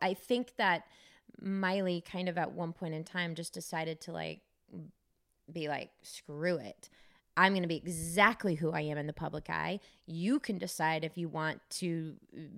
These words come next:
you know, 'cause Miley did the same thing of, like, "I'm no, I'm nobody's role model." She did the same exact thing. And I think she kind of, like, re-,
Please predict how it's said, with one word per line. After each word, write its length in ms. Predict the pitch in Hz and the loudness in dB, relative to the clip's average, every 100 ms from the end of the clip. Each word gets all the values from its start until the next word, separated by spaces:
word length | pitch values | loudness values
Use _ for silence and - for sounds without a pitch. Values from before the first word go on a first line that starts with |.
| 180 | -14
you 180 | - 180 | -4 -2
know, 140 | 156 160 | -2 -4
'cause 220 | 196 170 | -6 -2
Miley 280 | 202 226 233 | 0 2 2
did 140 | 190 | 0
the 80 | 185 | -6
same 300 | - 170 165 | -6 -6 -4
thing 400 | 208 196 170 160 | -4 -2 -2 -4
of, 100 | 151 | -4
like, 180 | 151 - | -4 -4
"I'm 180 | - 175 | -4 0
no, 180 | 170 170 | 0 0
I'm 180 | 170 170 | -2 0
nobody's 460 | 175 160 147 147 160 | 2 2 2 0 0
role 160 | 160 | -2
model." 360 | 151 147 - 175 | -2 -6 -6 -6
She 140 | - | -6
did 140 | 170 165 | -8 -4
the 80 | 165 | -4
same 320 | - 165 160 | -2 -2 -2
exact 380 | 156 - - - | -4 -6 -6 -4
thing. 280 | 214 185 - - - - - | -2 -2 -4 -14 -18 -18 -8
And 160 | 233 196 | 2 4
I 100 | 190 | 4
think 220 | 208 190 | 2 0
she 200 | - 202 | -2 -6
kind 320 | - 208 202 | -4 0 0
of, 120 | 185 | 0
like, 220 | 175 175 170 | 2 0 0
re-, 240 | 160 175 | 2 2